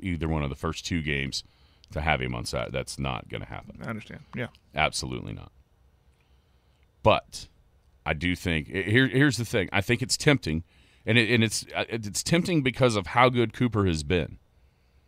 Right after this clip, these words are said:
Speaker 1: and how good Cooper was in the semifinals against Tuttle last year. He was phenomenal. It's tempting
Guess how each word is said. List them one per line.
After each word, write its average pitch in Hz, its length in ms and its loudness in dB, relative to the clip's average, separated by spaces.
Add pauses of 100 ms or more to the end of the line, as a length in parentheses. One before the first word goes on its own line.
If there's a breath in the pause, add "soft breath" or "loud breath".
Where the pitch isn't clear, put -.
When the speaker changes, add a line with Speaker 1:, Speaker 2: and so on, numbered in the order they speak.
(880)
Speaker 1:
and 107 140 0
how 127 160 6
good 127 200 4
Cooper 135 300 4
was 113 380 4
in 117 160 2
the 95 60 2
semifinals 110 720 2
against 101 240 -4
Tuttle 113 260 0
last 65 340 -6
year. - 200 -16 (1040)
He 131 120 4
was 113 140 2
phenomenal. 110 640 2 (2250)
It's - 180 -2
tempting 156 540 4